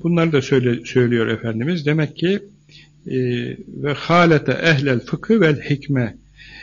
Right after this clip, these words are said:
e, şeylere acıyacak, zelil ve miskin kimselere acıyacak, yardımcı olacak. Ve halata ehlel fıkı vel hikme, fıkıh ehliyle, hikmet ehliyle düşüp kalkacak. Onlarla dostluk edecek, onların meclisine gidecek.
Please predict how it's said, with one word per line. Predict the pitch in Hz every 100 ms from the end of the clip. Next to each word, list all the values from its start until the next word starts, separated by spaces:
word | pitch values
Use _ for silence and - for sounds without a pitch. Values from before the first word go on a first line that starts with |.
| - -
e, | - - -
şeylere | - - 135 143 151
acıyacak, | 139 131 135 147 180
zelil | - 135 139 165
ve | 147 135
miskin | 131 131 156 147
kimselere | 143 131 123 120 113
acıyacak, | 127 135 120 117 190 196 -
yardımcı | 151 139 139 131 127
olacak. | 120 117 208 233 -
Ve | 127
halata | - 175 175 151 120 113 -
ehlel | 160 147 131 117 110
fıkı | 185 185 208 220
vel | 156 139
hikme, | - 143 - 147 185 233 - - - - - - - _ -
fıkıh | - 165 - 196 165
ehliyle, | 160 120 139 135 117 170 214 - -
hikmet | 139 - 170 180 320
ehliyle | 139 120 151 208 180
düşüp | 127 120 127 131
kalkacak. | 113 - 120 107 208
Onlarla | 147 143 170 156
dostluk | 131 127 127 123
edecek, | 110 117 -
onların | 127 135 147 160
meclisine | 127 113 110 175 190
gidecek. | 135 117 113 110 98 -